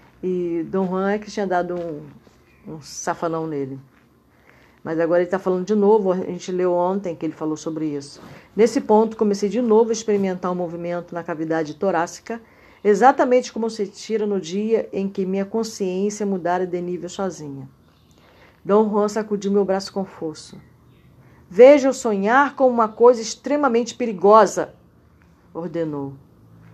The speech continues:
"E comece isso agora.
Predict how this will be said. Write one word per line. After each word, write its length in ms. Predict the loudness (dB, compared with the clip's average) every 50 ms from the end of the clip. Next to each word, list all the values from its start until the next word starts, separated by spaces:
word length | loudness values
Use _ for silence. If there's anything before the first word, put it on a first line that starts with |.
| -20 -20 -20 -14 -6 -2
"E 80 | -2 0
comece 1080 | 4 6 8 8 8 8 6 8 10 10 10 8 6 2 -8 -14 -10 -8 -8 -8 -8 -12 _ _ _ _ _ _ _ _ _ _ _ _ _ _ _ -20 -20 -20 -20 -20 -20 -20 -20 -20 -20 -20 -20 -20 -12 -4 0
isso 220 | 0 2 6 6
agora. 640 | 6 8 10 10 12 12 10 10 8 4 -2 -4